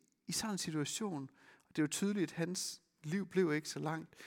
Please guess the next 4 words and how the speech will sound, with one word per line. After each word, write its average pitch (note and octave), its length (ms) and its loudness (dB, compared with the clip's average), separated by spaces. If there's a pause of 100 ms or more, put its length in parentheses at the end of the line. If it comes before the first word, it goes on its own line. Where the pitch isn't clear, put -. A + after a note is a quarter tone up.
(1300)
i F3+ 40 0
sådan A#3 220 4
en F#3 40 4
situation, D#3+ 600 0